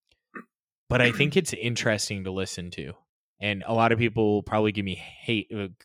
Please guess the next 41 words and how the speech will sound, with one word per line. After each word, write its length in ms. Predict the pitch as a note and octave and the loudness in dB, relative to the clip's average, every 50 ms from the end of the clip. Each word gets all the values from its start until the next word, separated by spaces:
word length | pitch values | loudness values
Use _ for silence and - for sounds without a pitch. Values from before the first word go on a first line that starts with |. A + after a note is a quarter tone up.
| _ _ - | _ _ -8
hate 200 | - - C3+ C3 | 0 4 4 4
on 140 | A#2+ G#2+ G#2 | 4 2 0
me 120 | G2+ F#2+ F#2 | -2 -6 -8
for 160 | - - G2+ | -6 -6 -6
that. 280 | F#2 F2 F2 F2+ F2+ _ _ _ - - - _ - _ _ _ - | -6 -4 -6 -6 -8 _ _ _ -20 -20 -20 _ -20 _ _ _ -4
But 400 | - A#2+ A#2+ A#2 A2+ A2 G#2 - _ _ _ _ _ _ _ _ _ _ _ _ _ _ _ _ _ _ _ _ _ _ _ _ _ _ _ _ _ _ _ - | 2 4 6 6 6 4 2 0 _ _ _ _ _ _ _ _ _ _ _ _ _ _ _ _ _ _ _ _ _ _ _ _ _ _ _ _ _ _ _ -2
even 180 | - C3+ C#3 D#3 | 0 2 4 4
if 120 | E3 C#3+ | 4 6
you 80 | D3+ C#3 | 4 4
disagree, 840 | A#2 A#2+ B2 A#2 - A2+ G2+ A2+ A2+ A2+ G#2 G2 F#2+ F#2 - - _ _ _ _ _ _ _ _ - | 6 6 4 4 2 0 0 2 2 2 2 0 -2 -4 -8 -12 _ _ _ _ _ _ _ _ -16
you 80 | G2+ | -8
can't 220 | - - C3 C3 C3 | 0 2 2 2 4
disagree 380 | C3+ C#3 - - C3 B2+ C3 | 2 0 2 4 4 6 6
with 120 | B2 A2+ G#2+ | 6 4 4
something 500 | - A#2+ A2+ G#2+ - A2+ G#2+ G#2+ G#2 G2 - _ _ | 2 0 -2 -2 -2 -2 -2 -2 -4 -8 -10 _ _
that 80 | - G#2+ | -2 0
you 100 | G#2+ G#2 | 0 2
don't 240 | F#2+ A2+ A2+ A2+ G2+ | 2 2 2 2 2
know 140 | G#2+ G#2+ G#2 | 0 0 0
he 80 | G2 F#2 | 0 -2
said. 340 | - - E2 E2 - - _ _ _ _ | -4 -8 -10 -12 -12 -18 _ _ _ _
So 440 | - - - G2+ F#2 F2+ E2 E2+ - _ _ _ _ _ _ _ _ _ _ _ - | -14 -8 -4 -2 0 0 0 -2 -6 _ _ _ _ _ _ _ _ _ _ _ -10
if 120 | - - | -4 2
you're 100 | A#2+ A#2+ | 4 6
gonna 140 | A#2+ B2 A#2+ | 6 6 4
be 140 | A2+ A#2 G#2+ | 4 2 0
someone 340 | - - A2+ G#2+ G#2+ G2+ G2 | 2 0 -2 0 0 -2 -2
that's 180 | G2 F#2+ - | -2 -4 -4
gonna 180 | - G2 F#2 F2+ | -4 -6 -6 -4
say 240 | - - G2+ F#2+ F#2 | -4 -2 -2 -2 -2
that 140 | F2+ F#2 | -2 -4
he's 320 | F2 F2 F2 F2 - - _ _ _ _ - | -6 -6 -6 -8 -10 -12 _ _ _ _ -8
incorrect, 720 | G#2 G#2+ G#2+ G2 - G#2+ F#2 E2+ E2+ F2 - - - - _ _ _ _ _ _ | -6 -6 -6 -6 -4 -4 -4 -4 -4 -6 -10 -14 -20 -20 _ _ _ _ _ _
well, 100 | - G#2 | -2 -2
you 60 | G#2+ | 0
need 140 | A2 G#2+ G2+ | 2 2 2
to 60 | G#2+ | 4
watch 200 | G2+ G2 F#2 F2 | 4 4 4 2
his 140 | - G2 F2+ | 0 -4 -6
videos, 460 | F2+ F#2 F2 E2 E2 - - - - _ _ _ _ _ - | -6 -8 -10 -10 -12 -14 -16 -18 -20 _ _ _ _ _ -8
right? 260 | F#2+ F#2+ F#2+ G2 - | -4 -4 -4 -4 -4